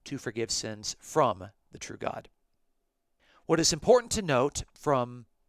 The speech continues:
Mark's perspective as a narrator is that Jesus is not the only person authorized by God to forgive sins. And this leads us to our next point.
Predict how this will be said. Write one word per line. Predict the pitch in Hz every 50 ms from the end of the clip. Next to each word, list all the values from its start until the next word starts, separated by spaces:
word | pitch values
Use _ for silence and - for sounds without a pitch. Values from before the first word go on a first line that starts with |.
| _ _ -
Mark's | 120 127 120 117 - - -
perspective | - 117 - - - 139 117 - - 120 117 -
as | - - 113 117 -
a | - 110
narrator | 113 135 165 175 165 156 156 156 151 151 156 151 _ _ _ _ _ _ - _ _ _ _ _
is | - 160 156 143 -
that | - 156 135
Jesus | - - - 160 156 147 - - - - -
is | - 151 147 147 139 - - -
not | - 135 151 151 151 147 - -
the | - 147 151 - -
only | 160 156 175 214 269 302 302 269 214 202 165
person | - - - 131 117 104 - - 104 98 104 131 160 - _ _ _ _ _ _ _ _ _ _ _ -
authorized | 143 139 135 - 143 135 131 123 131 - -
by | - 127 123
God | 120 - 123 117 117 113 117 123 131 _ _ _ _ _ _ -
to | - 233 226
forgive | - 196 151 131 143 139 -
sins. | - - 233 170 131 - - - - - - _ _ _ _ _ _ _ _ _ _ _ _ _ _ _ _ - - -
And | - 135 135
this | 147 139 - -
leads | 143 147 143 - -
us | 151 143 139 - -
to | - - 139 127 127 127 -
our | 123 123 117 113 117 117 117 117 110 - _ _ _
next | - 123 135 147 156 139 - - - - -
point. | - - 104 98 - - - -